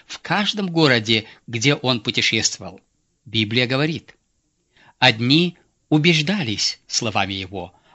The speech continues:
а другие не верили». Деяния апостолов двадцать восемь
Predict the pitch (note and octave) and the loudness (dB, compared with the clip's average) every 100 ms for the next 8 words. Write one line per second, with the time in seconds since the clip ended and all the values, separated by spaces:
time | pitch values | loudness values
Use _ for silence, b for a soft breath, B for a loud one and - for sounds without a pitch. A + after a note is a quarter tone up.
0 | b C3+ A#2 B2+ A#2+ A#2+ A2+ A2+ C3+ D3 | b 2 2 0 2 4 4 4 2 -2
1 | _ - D3 D#3 E3 B2 F2 F#2 _ _ | _ -2 0 2 0 -4 -8 -14 _ _
2 | _ A2 A2+ G2+ G2+ - D#3+ - C3+ A2 | _ -8 -4 -4 -6 -6 -2 -2 -2 -4
3 | G2 A#2 G#2+ - B2 - A2+ | -4 -4 -4 -4 -2 -2 -4